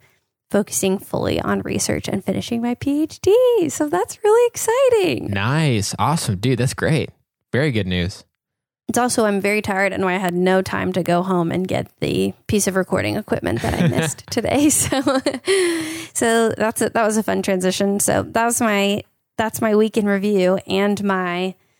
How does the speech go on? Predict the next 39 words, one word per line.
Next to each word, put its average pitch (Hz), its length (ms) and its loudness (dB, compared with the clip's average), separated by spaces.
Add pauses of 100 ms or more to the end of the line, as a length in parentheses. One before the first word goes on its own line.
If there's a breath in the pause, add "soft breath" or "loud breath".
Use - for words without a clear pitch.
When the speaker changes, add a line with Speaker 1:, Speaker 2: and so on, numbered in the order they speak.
(300)
Speaker 1:
I 190 180 2
love 196 480 2 (720)
honey 196 460 2
and 185 160 -2
organic 185 420 -4
chemistry 202 720 0
Speaker 2:
<laughs> 165 60 2
Speaker 1:
soapbox - 760 -4
for 185 180 -2
today. - 420 -8 (300)
Speaker 2:
Nice. 101 440 -2 (1040 loud breath)
Speaker 1:
What 277 140 2
about 302 220 0
you? 269 220 0
How's 226 280 0
your 233 160 0
week 226 300 -2
been? - 260 -6 (540)
Speaker 2:
So - 120 -2
my 107 180 0
week's 110 220 -2
been 123 300 0
good. 107 480 0 (920)
Uh, 92 540 -2
I - 0 - (140)
kinda 120 180 -4
struggle 113 240 -4
with 107 60 -4
something 104 300 -2
cool 101 260 0
to 110 120 -2 (160)
talk 127 220 -4
about, 139 220 -2
so - 80 -4
I'll 104 40 -4
talk 107 180 -4
about 107 140 0
something 98 220 -2
that's - 240 -6